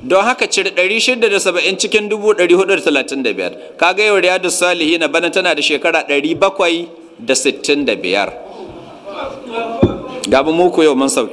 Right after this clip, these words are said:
mun sauke ta. Mun fara wannan karatu biyu ga watan January twenty ten.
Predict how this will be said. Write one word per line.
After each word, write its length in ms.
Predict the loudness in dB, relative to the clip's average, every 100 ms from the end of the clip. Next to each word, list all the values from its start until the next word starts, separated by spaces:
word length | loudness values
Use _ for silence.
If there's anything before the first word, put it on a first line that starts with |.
| -2
mun 180 | 0 0
sauke 420 | 0 -2 -4 -6
ta. 140 | -8 -12 -16 -18 -20 -12 0
Mun 280 | 2 4 4
fara 280 | 4 4 2
wannan 380 | 0 2 0
karatu 500 | 2 2 2 0 -2
biyu 280 | 0 2 4
ga 100 | 4
watan 300 | 4 2 -2
January 460 | 2 2 4 2 0
twenty 340 | -2 -4 -4
ten. 260 | -6 -4 -6